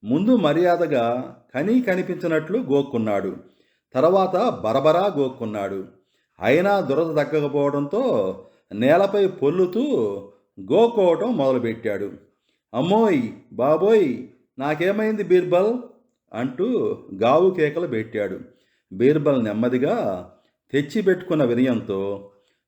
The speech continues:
"జహాపన, మా తల్లి శాంత స్వభావురాలు, ఏమీ చెయ్యదు. కానీ మా తండ్రి అలాంటివాడు కాదు. ఆయనకు ముక్కు మీదే ఉంటుంది కోపం.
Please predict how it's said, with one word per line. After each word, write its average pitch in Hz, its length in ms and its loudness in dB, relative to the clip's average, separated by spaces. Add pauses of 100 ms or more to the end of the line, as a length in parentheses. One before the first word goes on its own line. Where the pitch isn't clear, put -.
(120)
"జహాపన, 139 760 0 (540)
మా 135 240 0
తల్లి 175 540 0
శాంత 202 420 0
స్వభావురాలు, 139 840 0 (560)
ఏమీ 202 380 2
చెయ్యదు. 123 460 -2 (400)
కానీ 147 720 -2 (320)
మా 139 260 2
తండ్రి 202 380 2
అలాంటివాడు 170 640 2
కాదు. 123 400 -2 (580)
ఆయనకు 165 440 0
ముక్కు 160 440 0
మీదే 233 280 6
ఉంటుంది 180 440 -2
కోపం. 113 500 -6